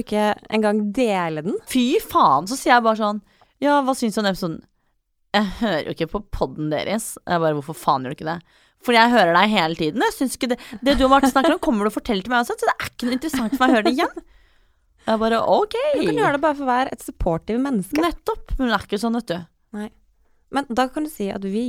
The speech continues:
Speaker 1: gir henne ganske mye blast
Speaker 2: Ja, men
Speaker 1: på
Speaker 2: nå har jeg
Speaker 1: podden.
Speaker 2: begynt å si sånn, «Ja, ja, Marte snakket om noe sykt fett på podden.» Hva da? Jeg bare, «Nei, du får høre.»
Speaker 1: Ja, eller, «Vi snakket om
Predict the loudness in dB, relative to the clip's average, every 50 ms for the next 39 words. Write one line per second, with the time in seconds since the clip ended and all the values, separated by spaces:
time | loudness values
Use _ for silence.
0 | -2 -2 -2 -4 -4 -8 _ _ _ -14 -12 -12 -12 -10 -6 -4 -4 -2 -2 -4
1 | -2 -4 -4 -4 -4 -4 -4 -2 0 0 0 0 -2 -4 -10 -18 -20 -20 -20 -20
2 | -20 -6 _ 2 4 4 6 8 8 8 8 8 6 4 2 2 0 0 0 0
3 | -2 0 0 0 0 0 -4 -10 -16 -20 -20 -20 _ _ 4 6 6 6 6 4
4 | 2 -2 -2 -4 -4 -4 -4 -4 -6 -8 -8 -8 -10 -12 -12 -8 -6 -6 -6 -6
5 | -10 -10 -10 -10 -10 -10 -10 -12 -8 -6 -4 -4 -4 -6 -10 -12 -4 -2 0 2
6 | 2 2 0 0 -2 -4 -4 -6 -8 -8 -10 -10 -8 -8 -6 -6 -6 -6 -8 -12
7 | -16 -18 _ _ -10 -8 -8 -6 -6 -6 -6 -6 -6 -8 -8 -8 -10 -10 -10 -10
8 | -8